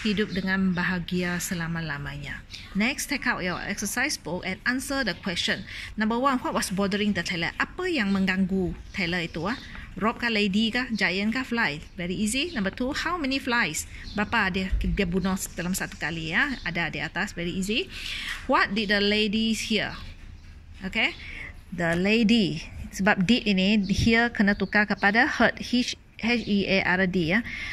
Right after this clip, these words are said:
The lady heard, dengar apa? Dengar, dengar apa?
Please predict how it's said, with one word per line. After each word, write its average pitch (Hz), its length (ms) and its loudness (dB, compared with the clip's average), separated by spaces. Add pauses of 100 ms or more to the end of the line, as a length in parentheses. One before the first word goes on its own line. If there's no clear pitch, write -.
(120)
The 208 240 8
lady 254 400 6
heard, - 320 6 (240)
dengar 202 400 4
apa? 160 320 4 (480)
Dengar, 220 640 6 (1200)
dengar 220 400 6
apa? 202 400 6